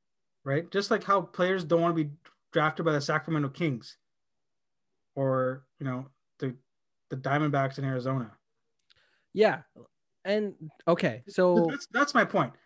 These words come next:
Speaker 1: I
Speaker 2: it's
Speaker 1: think
Speaker 2: a
Speaker 1: there's a
Speaker 2: fair
Speaker 1: lot of
Speaker 2: point. It's a fair point for Deshaun Watson. Um, I can understand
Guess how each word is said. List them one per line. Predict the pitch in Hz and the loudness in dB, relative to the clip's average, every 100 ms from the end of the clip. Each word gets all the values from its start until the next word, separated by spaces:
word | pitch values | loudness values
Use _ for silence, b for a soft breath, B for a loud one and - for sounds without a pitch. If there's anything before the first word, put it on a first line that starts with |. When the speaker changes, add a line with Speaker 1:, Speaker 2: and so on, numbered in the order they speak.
| _ | _
Speaker 1:
I | 180 | 4
Speaker 2:
it's | |
Speaker 1:
think | 240 233 | 6 6
Speaker 2:
a | |
Speaker 1:
there's | 196 | 4
a | |
Speaker 2:
fair | 170 | 4
Speaker 1:
lot | 180 | 4
of | 202 | 4
Speaker 2:
point. | 165 113 _ - - | -4 -6 _ -20 -20
It's | 170 | -4
a | 196 | 0
fair | 214 226 | 2 2
point | - 202 170 | 2 -2 0
for | 160 | -4
Deshaun | 151 - 156 139 | -4 -2 -2 0
Watson. | 131 127 - 127 127 _ _ _ _ _ _ | -2 -4 -4 -6 -6 _ _ _ _ _ _
Um, | 147 147 139 135 135 - | -2 -2 0 -2 -6 -4
I | 160 | -4
can | 156 185 | 0 0
understand | 180 180 - 175 160 151 139 | 2 0 0 -4 -2 -4 -6